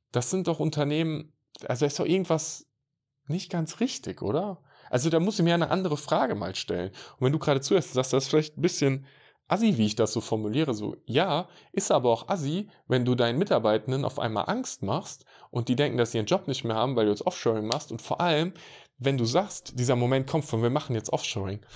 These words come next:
Und die gesamte Mannschaft sagt so, „Boah, auf gar keinen Fall und Scheiße und es kommt schlechte Laune“, dann kostet dich allein das schon so viel Geld.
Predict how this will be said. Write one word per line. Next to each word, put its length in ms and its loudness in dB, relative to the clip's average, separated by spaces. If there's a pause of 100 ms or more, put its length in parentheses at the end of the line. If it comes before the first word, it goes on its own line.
(180)
Und 180 0
die 80 4
gesamte 360 2
Mannschaft 360 0
sagt 180 2
so, 100 4
„Boah, 160 4
auf 140 0
gar 140 2
keinen 200 -2
Fall 240 2
und 100 0
Scheiße 400 2
und 60 2
es 100 -4
kommt 220 -2
schlechte 280 0
Laune“, 360 2
dann 160 -2
kostet 340 -4
dich 140 -4
allein 240 -2
das 200 -2
schon 220 -4
so 300 2
viel 320 -2
Geld. 440 2